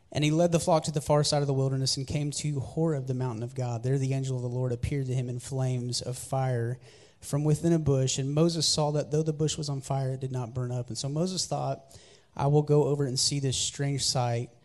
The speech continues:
why the bush does not burn up.'" I wanna talk to you briefly tonight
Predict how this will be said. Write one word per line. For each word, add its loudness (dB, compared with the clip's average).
why 0
the -2
bush -2
does -4
not -4
burn -4
up.'" -2
I 2
wanna 6
talk 4
to -2
you 0
briefly 4
tonight 0